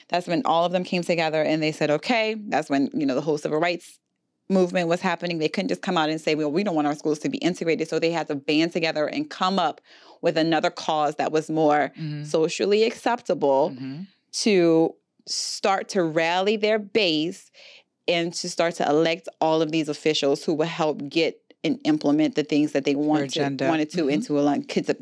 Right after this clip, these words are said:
Speaker 1: yes, push their agenda. And this was from the sixties. These people have been organized and focused and working since the sixties.
Speaker 2: Mm-hmm.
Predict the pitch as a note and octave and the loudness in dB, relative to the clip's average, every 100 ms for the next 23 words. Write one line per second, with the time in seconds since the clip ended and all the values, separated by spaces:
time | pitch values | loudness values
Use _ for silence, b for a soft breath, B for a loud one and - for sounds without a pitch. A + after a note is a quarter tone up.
0 | - - F3+ C#3 - F3 D#3+ D3+ D3 D3 | -8 -4 0 0 0 -2 0 2 2 2
1 | D3 - D#2+ - B B B F3 F3 G3+ | 0 0 -2 -4 B B B 0 2 0
2 | F#3+ F3+ E3 D3 C3 C#3+ - E3 - D#3 | 0 -2 0 2 0 -2 -2 -2 0 -2
3 | D#3 F#3+ - G3 F3+ D#3+ C#3+ - D#3 F3+ | 0 0 0 0 0 2 0 2 2 2
4 | G#3+ A3 G#3+ A#3+ - B B B D#3 D3+ | 0 2 2 0 -4 B B B -2 -2
5 | - F#3 F#3 F#3+ - C#3 E3 - - - | -2 0 0 0 0 0 -2 -8 -20 -20
6 | B B B B _ F3+ E3 D3 D#3 F#3+ | B B B B _ 2 4 4 2 2
7 | - C#4+ C#4+ C#4 C#4+ - - G3+ G3+ - | 2 2 4 4 2 -6 -2 0 0 -2
8 | E3+ E3 - - F3 - - - - F#3 | -4 -4 -4 -2 -2 -2 -6 -4 -2 -4
9 | D3+ E3 | -6 -10